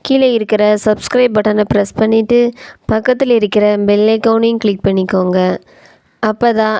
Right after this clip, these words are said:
நாங்க புதுசா போடுற வீடியோவோட அப்டேட் உங்களுக்கு கிடைக்கும். வாங்க, இப்ப வீடியோக்குள்ள போகலாம்.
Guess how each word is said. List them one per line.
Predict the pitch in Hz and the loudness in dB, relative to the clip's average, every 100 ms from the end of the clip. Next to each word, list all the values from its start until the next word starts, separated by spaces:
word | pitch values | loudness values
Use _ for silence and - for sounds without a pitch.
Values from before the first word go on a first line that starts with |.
| - | -4
நாங்க | 214 208 214 247 | -2 0 -2 0
புதுசா | 254 - 262 240 | -2 0 -2 2
போடுற | 214 208 208 208 - 196 | 0 2 2 0 -2 -2
வீடியோவோட | 208 220 208 208 208 | 0 0 0 0 0
அப்டேட் | 196 214 226 - - | 0 0 -2 -4 -4
உங்களுக்கு | 202 202 202 220 | 0 0 0 -2
கிடைக்கும். | 214 185 180 185 185 - _ - - - _ | -2 -4 -2 -2 -2 -6 _ -20 -20 -20 _
வாங்க, | 202 208 220 220 | -4 -2 0 0
இப்ப | 214 202 202 196 - | 0 0 0 0 -2
வீடியோக்குள்ள | 208 208 214 208 214 214 | 0 2 0 0 0 0
போகலாம். | 220 190 196 180 185 180 196 | 0 0 0 0 0 -2 -6